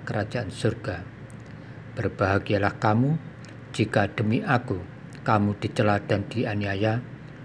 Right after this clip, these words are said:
dan kepadamu difitnahkan segala yang jahat. Bersukacita dan bergembiralah, karena besarlah ganjaranmu di surga." Demikianlah Injil Tuhan.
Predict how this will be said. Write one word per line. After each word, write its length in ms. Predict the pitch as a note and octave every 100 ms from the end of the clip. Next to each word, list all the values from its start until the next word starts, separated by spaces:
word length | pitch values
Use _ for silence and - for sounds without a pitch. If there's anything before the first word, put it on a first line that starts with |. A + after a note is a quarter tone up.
| -
dan 160 | A#2+ G#2
kepadamu 640 | - - A#2+ B2+ A2+ A#2 A#2
difitnahkan 800 | A#2+ - B2+ B2 G#2+ - G2 F#2
segala 320 | - A2 G2
yang 240 | G#2 G#2+ G2 -
jahat. 320 | F#2+ F#2 - - - - - - - - - - - - - -
Bersukacita 880 | G2+ - A2+ G2+ G#2 - G#2 G#2 G#2+ - -
dan 160 | G2+
bergembiralah, 800 | - - - G2+ G2 F#2 F2+ F2+ - - - - - - - -
karena 240 | G#2 F#2+
besarlah 640 | F#2 F#2 - C3 A2+ -
ganjaranmu 800 | - F#2+ G2 G2 F#2+ F#2+ G2 G2
di 160 | - F#2+
surga." 640 | - A2 F#2+ - - F2 - - - - - - - - - - - - - - - - -
Demikianlah 720 | A#2+ B2 C#3 C3 C#3 - -
Injil 560 | C3 A2+ G#2+ G#2 G#2 G#2+
Tuhan. 560 | - A#2+ G#2+ F#2+ F#2